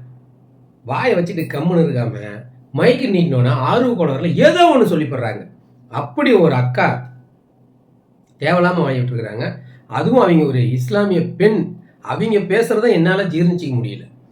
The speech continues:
அதாவது, செய்தியாளர் அந்த அக்கா கிட்ட என்ன கேக்குறாங்கன்னா, "சீமான் அண்ணன் வந்து இப்ப விஜய் வந்து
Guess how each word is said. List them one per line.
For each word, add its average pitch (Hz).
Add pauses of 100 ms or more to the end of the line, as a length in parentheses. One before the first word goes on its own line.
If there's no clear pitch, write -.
(200)
அதாவது, 214
செய்தியாளர் 202
அந்த 175
அக்கா -
கிட்ட 180
என்ன 156
கேக்குறாங்கன்னா, 165 (200)
"சீமான் 254
அண்ணன் 233
வந்து 233
இப்ப 202
விஜய் 208
வந்து 196